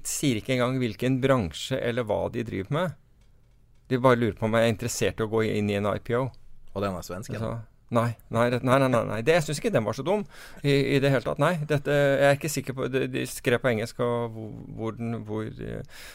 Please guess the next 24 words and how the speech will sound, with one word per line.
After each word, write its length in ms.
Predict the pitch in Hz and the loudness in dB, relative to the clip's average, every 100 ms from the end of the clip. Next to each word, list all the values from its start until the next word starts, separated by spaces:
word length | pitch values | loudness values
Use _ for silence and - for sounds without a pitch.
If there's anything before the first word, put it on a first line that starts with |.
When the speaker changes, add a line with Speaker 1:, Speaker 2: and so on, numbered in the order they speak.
| - | -4
Speaker 1:
opprinnelsen 560 | 127 117 101 87 - 123 | -4 0 0 -2 -4 -2
er, 140 | 123 | 0
det 60 | 110 | 0
vet 160 | 90 98 | 0 0
jeg 80 | 101 | -4
ikke, 80 | |
men 80 | 107 | -4
jeg 80 | 98 | -2
gadd 140 | 87 85 | -2 -2
ikke 80 | |
engang 220 | 95 87 87 | -4 -4 -6
å 60 | |
se 160 | - 78 | -8 -10
på 140 | - 95 | -8 -12
det. 60 | - - - | -12 -20 -10
Speaker 2:
Men 120 | 104 | -4
du, 80 | 110 | 0
eh, 220 | 107 87 90 | 0 -2 -6
jeg 100 | 87 | -6
kan 140 | 101 90 | -6 -4
jo 20 | |
si 120 | 92 | -4
at 80 | 85 | -4
Pit-, 160 | 95 - | -6 -8